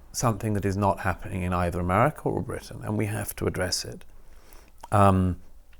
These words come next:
I wrote recently on this whole issue,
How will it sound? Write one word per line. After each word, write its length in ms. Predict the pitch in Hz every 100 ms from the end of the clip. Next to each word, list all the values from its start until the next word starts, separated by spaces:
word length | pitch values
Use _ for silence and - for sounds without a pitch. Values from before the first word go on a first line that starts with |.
| - - - - -
I 180 | 98 107
wrote 260 | 107 143 117
recently 640 | 107 - 113 110 113 113 - - - - - - - - -
on 140 | 104
this 140 | 95 -
whole 260 | 151 165
issue, 480 | 127 - - - -